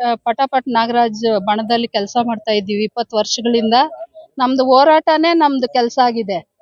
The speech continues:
ಯಾಕೆಂದ್ರೆ ಗವರ್ನಮೆಂಟ್ ಆಗಿರೋದನ್ನ ಇದ್ ಮಾಡಕ್ ಬರ್ತಾರೆ ಮುಂದೆ, ನಮ್ಗೆ ಬೇಕು ನ್ಯಾಯ ರೀತಿಯಲ್ಲಿ ಅಂತ. ನಾವು ಯಾವ್ದೇ ತರ ಒಂದು ಮನವಿ ಆಗ್ಲಿ,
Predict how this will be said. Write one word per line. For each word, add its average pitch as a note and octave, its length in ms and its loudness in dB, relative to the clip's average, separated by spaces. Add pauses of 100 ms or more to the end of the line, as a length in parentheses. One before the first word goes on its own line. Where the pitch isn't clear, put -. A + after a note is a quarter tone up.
(400)
ಯಾಕೆಂದ್ರೆ D4 540 4 (240)
ಗವರ್ನಮೆಂಟ್ D#4 540 2 (540)
ಆಗಿರೋದನ್ನ E4+ 720 4 (520)
ಇದ್ C#4+ 300 -2
ಮಾಡಕ್ D#4+ 300 2 (100)
ಬರ್ತಾರೆ C#4 460 4
ಮುಂದೆ, C4 300 2 (280)
ನಮ್ಗೆ B3 340 0
ಬೇಕು D4+ 560 2 (100)
ನ್ಯಾಯ C4+ 280 4
ರೀತಿಯಲ್ಲಿ C4 580 -2
ಅಂತ. C4 320 0 (580)
ನಾವು C4 220 0
ಯಾವ್ದೇ D4 460 4
ತರ D4+ 220 2 (240)
ಒಂದು C#4 180 -2
ಮನವಿ C4 360 -4
ಆಗ್ಲಿ, C4+ 460 0